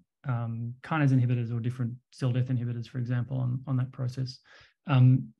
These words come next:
on the point about, uh, mouse models of, um,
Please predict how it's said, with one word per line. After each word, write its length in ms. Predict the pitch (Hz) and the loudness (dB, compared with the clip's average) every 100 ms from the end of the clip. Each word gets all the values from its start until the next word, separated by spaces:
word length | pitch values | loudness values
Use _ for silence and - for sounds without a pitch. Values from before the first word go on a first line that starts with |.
| - | 0
on 160 | 147 | 4
the 60 | 139 | 4
point 400 | 131 - 156 139 | 2 -2 -2 0
about, 420 | 131 127 127 - | 0 0 0 -4
uh, 100 | 135 | 0
mouse 280 | 127 127 127 | 2 2 2
models 260 | 131 123 123 | 0 -2 -2
of, 260 | 123 117 - _ _ - | -6 -8 -16 _ _ -8
um, 500 | 135 123 120 120 | -4 -2 -4 -4